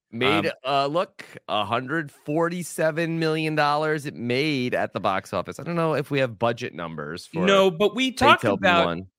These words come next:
Speaker 2: I mean, if you think about the, the Look Who's Talking franchise and the precipitous drop in, uh, box office returns, or even something like Sister Act Two, uh, that we t-, discussed a couple of weeks ago, and what the, uh,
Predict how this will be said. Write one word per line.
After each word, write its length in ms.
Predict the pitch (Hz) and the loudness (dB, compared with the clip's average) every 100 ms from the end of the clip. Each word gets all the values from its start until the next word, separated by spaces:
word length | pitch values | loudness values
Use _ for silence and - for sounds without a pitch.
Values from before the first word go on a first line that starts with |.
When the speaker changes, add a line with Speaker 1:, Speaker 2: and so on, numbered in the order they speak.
| - | -4
Speaker 2:
I 40 | |
mean, 160 | 202 185 | -2 0
if 120 | 170 | -2
you 80 | 170 | -8
think 240 | 208 349 | -4 -4
about 320 | 240 170 156 156 | -2 -2 -2 2
the, 240 | 151 139 | 0 0
the 60 | 147 | -2
Look 300 | 139 170 180 | 0 0 0
Who's 260 | 165 135 - | -2 -4 -4
Talking 540 | 180 226 233 160 123 | 0 0 0 -4 -4
franchise 680 | - 120 107 120 113 107 110 | -2 -2 -2 -2 -2 -2 -6
and 140 | 113 | -8
the 40 | |
precipitous 640 | 107 123 - 160 156 135 113 | -8 -8 -2 -2 0 -4 -4
drop 600 | 107 113 123 143 135 - - | -10 -2 2 2 2 -2 -6
in, 400 | 113 117 110 107 | -2 0 0 -2
uh, 200 | 92 107 | -2 -2
box 400 | 104 117 127 - | -2 0 0 0
office 460 | 123 113 113 110 113 | 0 0 -2 -8 -8
returns, 500 | 110 - 143 123 110 | -10 -4 -2 -2 -4
or 80 | 117 | -4
even 320 | 196 233 196 | -2 -2 -4
something 400 | 175 160 156 143 | -6 -6 -6 -2
like 240 | 135 131 - | -2 -2 -8
Sister 560 | - 110 107 - 127 | -8 -6 -6 -6 -4
Act 380 | 131 143 - - - | 0 -2 -4 -16 -10
Two, 420 | - 226 156 101 - | -4 -2 -2 -6 -6
uh, 580 | - 113 110 110 107 107 | -2 0 0 0 0 -2
that 260 | 110 117 - | 0 0 0
we 140 | 117 | -4
t-, 240 | 107 - 113 120 | -4 -8 -8 -8
discussed 500 | 117 - 120 110 110 | -8 -2 -2 -2 -6
a 60 | |
couple 340 | - 110 - 107 | -4 -4 -2 -4
of 100 | 101 | -4
weeks 280 | 101 - 101 | -8 -8 -10
ago, 400 | 95 92 87 87 | -8 -6 -8 -6
and 260 | 104 104 104 104 | -2 0 -2 -4
what 220 | 113 120 - | -2 -2 -4
the, 300 | 123 117 110 | -6 -2 0
uh, 180 | 107 | 0